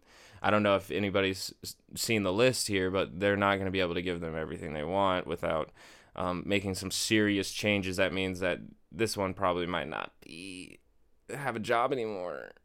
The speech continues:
you know? <laughs> We don't know. We don't know. Um, so being inside the negotiations would probably be really important. It'd be great if those could be, uh, clear and transparent, but, uh, I feel like that Durkan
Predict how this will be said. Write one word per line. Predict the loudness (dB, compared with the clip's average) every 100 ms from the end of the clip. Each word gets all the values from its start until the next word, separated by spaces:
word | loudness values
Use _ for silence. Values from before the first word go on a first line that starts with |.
| _
you | -6 -2
know? | 0 0 -2 -2 -6 -8 -14 -12
<laughs> | -10 -10 -14 -14 -14 -14 -16 -16 -16 -16 -4
We | 6
don't | 8 10
know. | 10 8 6 2
We | 4
don't | 6
know. | 6 4 2
Um, | 2 4 4 2 -2
so | 2 6 8 8 6 0 -10 _ _ -12 0
being | 6 8 8
inside | 6 6 6
the | 4
negotiations | 2 2 2 2 0 -2 -4
would | -6 -2
probably | -2 0 -2
be | -2 -4 -6 -20 -20 -8
really | -2 -2
important. | -2 -2 -2 -2 -4
It'd | -6 -6
be | -2
great | 2 2
if | 2
those | 0 0
could | -2
be, | 0 2 2 2
uh, | 4 4
clear | 0 0 4 4
and | 2
transparent, | 0 -2 -2 -4 0 2 2 0 -6 -12 -20 -20 -8
but, | 0 2 2 2
uh, | 4
I | 2
feel | 0 2
like | 2 2 0
that | -2 0
Durkan | 0 0 0 -4 -4